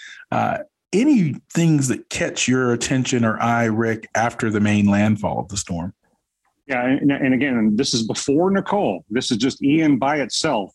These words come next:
Speaker 2: in northeastern Florida. We had a damaging and deadly storm surge and wave event.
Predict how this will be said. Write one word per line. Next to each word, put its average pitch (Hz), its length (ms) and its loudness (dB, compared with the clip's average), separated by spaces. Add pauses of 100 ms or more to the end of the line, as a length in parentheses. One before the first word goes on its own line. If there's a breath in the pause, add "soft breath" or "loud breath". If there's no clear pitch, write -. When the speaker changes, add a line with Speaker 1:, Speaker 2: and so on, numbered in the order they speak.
Speaker 2:
in 120 200 2
northeastern 131 600 0
Florida. 101 480 -2
We 117 140 2
had 113 180 -2
a 101 80 -2 (120)
damaging 131 680 2 (460)
and 113 440 -2 (140)
deadly 117 540 2 (340)
storm 120 400 0
surge 92 500 -2 (100)
and 104 380 2
wave 110 560 0 (220)
event. 95 420 -2